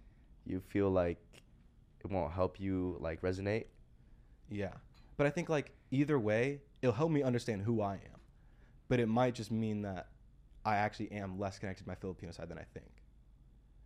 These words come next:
Speaker 2: And I don't think that's, like,
Speaker 1: Damn, that is kinda scary to think about.
Speaker 2: You know?
Speaker 1: Yeah.
Speaker 2: 'Cause, like,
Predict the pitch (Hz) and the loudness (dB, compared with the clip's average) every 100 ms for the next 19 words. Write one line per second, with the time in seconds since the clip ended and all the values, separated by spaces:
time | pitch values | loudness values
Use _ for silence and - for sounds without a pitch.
0 | - - - 131 135 143 135 123 101 104 | -20 -20 -2 2 4 4 2 2 2 2
1 | 101 90 85 92 131 - 107 - 95 92 | 2 2 2 2 2 -2 -6 -4 -2 -2
2 | 90 92 87 85 76 113 120 123 143 143 | -4 -8 -4 -4 -4 -2 2 2 0 -4
3 | - 76 - - - 131 117 120 113 - | -12 -12 -12 -14 -4 -2 2 4 2 -2